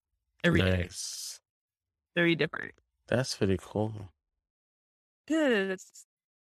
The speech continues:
Speaker 2: So what, uh, would you say, like, put you there? How come you're in Colombia right now?
Speaker 1: I have friends who live here, and I came to visit them in December of twenty twenty and loved it so much that I booked my flight back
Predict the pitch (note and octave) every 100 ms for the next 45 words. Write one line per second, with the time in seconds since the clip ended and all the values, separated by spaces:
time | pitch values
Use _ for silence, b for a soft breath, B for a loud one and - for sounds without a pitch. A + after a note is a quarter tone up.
0 | _ _ _ _ _ _ _ _ - D3
1 | C3 E3 F#3+ _ _ - - C3+ B2+ A#2
2 | A2+ - A#2 A2 G#2+ G#2 G#2 G#2 - _
3 | _ - - G2 - - A2+ - A2 E2+
4 | F2 G#2+ A2+ C3 A#2 A2 G2+ G2 F#2+ -
5 | G2 G#2 G#2 F2+ F2 F2+ - F#2 F#2+ G2+
6 | _ _ _ _ _ _ _ - G#3 A3
7 | C4+ B3+ - B3 B3+ C4 A#3 B3 C4+ F#3+
8 | F3 - _ - F#3+ F3+ F#3 - G#3 A3
9 | A3+ G3 G3 G#3 G3+ F#3+ F#3+ F#3+ A3+ -
10 | - G3 F#3 F3 E3+ E3 E3 E3+ F3 _
11 | _ _ _ - F#3 - A#3 C4+ - -
12 | - A3+ A3 - G#3 G#3+ B3+ - - F3+
13 | F3 E3 E3+ E3+ - A3+ - - G3 G3
14 | G3 F#3 E3 E3 G3 G3+ F#3 F3+ E3+ F3+
15 | F#3